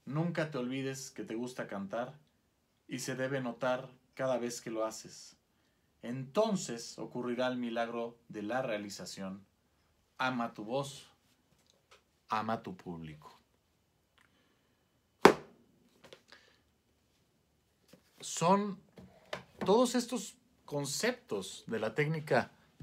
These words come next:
italiana que ha sido pasada de maestro a alumno, de maestro a alumno, con el ejemplo vivo. Si tu maestro no es capaz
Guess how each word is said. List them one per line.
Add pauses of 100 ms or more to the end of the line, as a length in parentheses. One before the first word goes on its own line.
(120)
italiana (880)
que
ha
sido
pasada
de
maestro
a
alumno, (600)
de
maestro
a
alumno, (600)
con
el
ejemplo
vivo. (2000)
Si
tu
maestro (560)
no
es
capaz